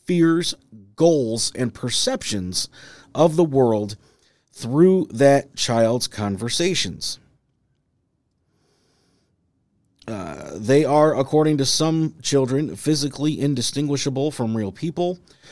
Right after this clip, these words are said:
while others see their imaginary friends only in their heads, and still others cannot see the friend at all,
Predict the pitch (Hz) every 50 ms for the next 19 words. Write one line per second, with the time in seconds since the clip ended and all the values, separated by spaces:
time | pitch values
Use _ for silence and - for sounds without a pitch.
0 | - - - 127 135 127 123 151 151 143 147 139 135 - - - 151 135 135 131
1 | 131 127 127 123 123 123 110 113 120 120 120 120 117 113 - - 107 101 98 98
2 | 98 98 95 92 - - _ - 113 110 110 107 110 110 - 73 101 98 95 95
3 | 92 92 90 92 92 143 160 160 160 143 - - - - - - - - - 120
4 | 127 123 117 - - 165 170 147 143 151 147 147 147 151 143 - - - 139 127
5 | 120 120 135 143 147 151 - _ _ _ _ _ _ _ _ _ _ _ _ _
6 | _ _ _ _ _ _ _ _ _ _ _ _ _ _ _ _ _ _ _ _
7 | _ _ _ _ - - - - - - - - - 185 196 165 151 151 - -
8 | - 117 107 143 135 - - 131 135 135 131 131 127 - - 120 123 - - 147
9 | 151 120 110 113 113 -